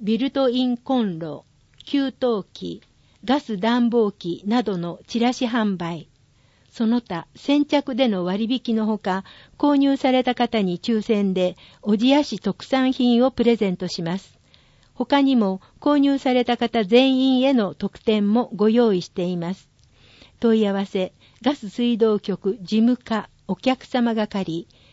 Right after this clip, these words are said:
電話八二の四一一五。二、路線バスの運行時刻と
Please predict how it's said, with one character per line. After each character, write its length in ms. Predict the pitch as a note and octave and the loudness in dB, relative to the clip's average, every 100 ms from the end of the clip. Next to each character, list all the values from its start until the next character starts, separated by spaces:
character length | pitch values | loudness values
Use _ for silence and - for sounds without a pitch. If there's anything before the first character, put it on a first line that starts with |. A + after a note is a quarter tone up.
| - | -4
電 300 | A3 A3 G#3 | 0 0 0
話 240 | G3+ F#3+ - | -2 -4 -6
八 320 | E3 A3 A#3 | -8 -4 0
二 260 | A3+ A3 G#3 | 2 2 0
の 260 | G3+ F#3+ - | -2 -4 0
四 340 | A3+ B3+ B3 | 2 2 -2
一 300 | - A#3+ - | -4 -8 -8
一 360 | F3+ F3 - G#3+ | -8 -8 -8 -6
五。 420 | G3 F#3 D#3 D3 - _ _ _ _ _ _ _ _ _ _ _ _ _ _ _ | -4 -4 -6 -10 -18 _ _ _ _ _ _ _ _ _ _ _ _ _ _ _
二、 340 | G#3+ B3+ B3 - _ _ - | 0 2 0 -6 _ _ -6
路 160 | G#3 G#3+ | -4 0
線 280 | D#4 D#4 | 0 0
バ 140 | C#4+ D4+ | 2 0
ス 140 | - | -2
の 180 | G3+ F#3+ | -2 -2
運 260 | A3 C4+ C#4 | 0 -2 -2
行 280 | - C#4 | -2 -2
時 140 | A#3+ C4 | -2 -2
刻 260 | A3 - | -4 -4
と 280 | - F3+ F3 | -8 -8 -8